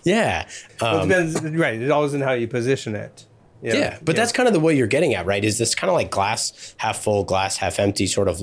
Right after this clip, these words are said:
Speaker 1: a look at marketing?
Speaker 2: Right. Well, I mean, I, I think about it kind of then from an economic perspective,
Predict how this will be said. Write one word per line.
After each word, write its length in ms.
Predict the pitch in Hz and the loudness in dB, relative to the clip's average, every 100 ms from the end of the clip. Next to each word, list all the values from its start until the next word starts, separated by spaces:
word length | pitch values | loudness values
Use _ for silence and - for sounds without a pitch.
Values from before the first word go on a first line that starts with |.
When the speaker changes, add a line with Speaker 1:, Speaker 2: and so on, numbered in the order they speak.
| 85 | -4
Speaker 1:
a 40 | - | -2
look 300 | 95 101 98 | 0 0 -2
at 120 | 82 | -4
marketing? 500 | 90 107 - - - _ 165 | -4 -4 -6 -14 -20 _ -4
Speaker 2:
Right. 220 | 226 131 | -2 0
Well, 80 | 151 | 0
I 40 | |
mean, 220 | 190 220 208 | 2 2 0
I, 140 | - - - - - - | -6 -6 -6 -6 -12 -8
I 40 | 170 | -2
think 140 | 262 | 0
about 160 | 269 247 | 2 2
it 120 | 170 | 2
kind 180 | 170 165 | 2 2
of 80 | 147 | 2
then 100 | 147 | 2
from 160 | 143 | 2
an 60 | 139 | 2
economic 440 | 139 139 175 147 | 2 0 2 0
perspective, 600 | - 107 104 - - - | 0 -2 -2 -4 -16 -18